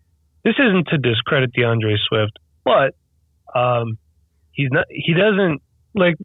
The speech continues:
my co-host Porkman says on the Rewind, he's not a dog. He's not gonna murder you to get the ball in the end zone. I don't think he's that great between the tackles. However, in the open field, he's extremely elusive.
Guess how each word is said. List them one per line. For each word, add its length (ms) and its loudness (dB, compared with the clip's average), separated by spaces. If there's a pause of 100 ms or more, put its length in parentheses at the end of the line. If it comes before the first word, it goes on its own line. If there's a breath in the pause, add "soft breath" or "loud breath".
my 200 0
co-host 520 2
Porkman 500 -2
says 160 2
on 100 0
the 60 0
Rewind, 400 2
he's 140 0
not 180 4
a 60 0
dog. 460 0 (480)
He's 160 2
not 160 4
gonna 140 0
murder 300 2
you 220 0
to 80 -4
get 180 -2 (100)
the 60 -8
ball 220 0
in 60 -2
the 100 -2
end 200 -2
zone. 320 0 (400)
I 60 -2
don't 80 2
think 140 0
he's 120 2
that 180 2
great 200 0
between 260 -4
the 100 -6
tackles. 340 0 (220)
However, 380 2
in 100 0
the 100 0
open 300 -2
field, 200 0
he's 160 -2
extremely 480 0
elusive. 480 0